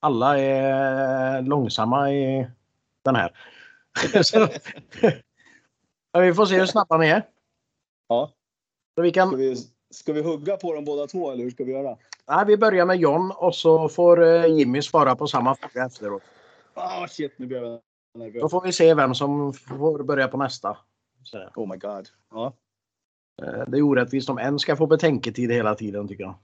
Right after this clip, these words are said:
Speaker 1: Så.
Speaker 2: Ja, ja, så är det.
Speaker 1: Ja. Men, eh, John,
Speaker 2: Ja.
Speaker 1: om du är tvungen att spela en coverlåt, vilken skulle det vara och varför?
Speaker 2: Åh, helvete, det skulle bli Holy Diver med Dio.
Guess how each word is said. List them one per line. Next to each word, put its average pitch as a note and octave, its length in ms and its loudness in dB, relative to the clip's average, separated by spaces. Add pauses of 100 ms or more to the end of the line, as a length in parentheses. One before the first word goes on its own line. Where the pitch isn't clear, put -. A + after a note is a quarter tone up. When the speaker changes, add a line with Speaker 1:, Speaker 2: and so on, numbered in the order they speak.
(180)
Speaker 1:
Så. A2 360 -16
Speaker 2:
Ja, A2+ 180 -4
ja, G2+ 240 -8 (100)
så - 180 -10
är G#2+ 80 -8
det. F#2 140 -14 (400)
Speaker 1:
Ja. - 140 -2 (960)
Men, - 240 2
eh, A3 240 6 (160)
John, C#3 480 2 (720)
Speaker 2:
Ja. D3 420 -4 (180)
Speaker 1:
om G#3 140 -4
du G#3 100 4
är G#3 40 2
tvungen G3+ 340 -2
att D#3+ 200 -4 (180)
spela E3 420 -2
en D#3 220 -6
coverlåt, E3+ 720 -2 (320)
vilken D#3+ 720 -4
skulle D#3+ 240 -4
det E3 160 2
vara D#3 160 -2
och D3 60 -2
varför? C3+ 360 -4 (1300)
Speaker 2:
Åh, A#2 180 -6
helvete, C3 600 -2
det C#3+ 120 -2
skulle D3 160 -6
bli C#3+ 120 0
Holy C#3 300 -4
Diver B2 360 -4
med A#2 100 -12
Dio. G#2+ 240 -10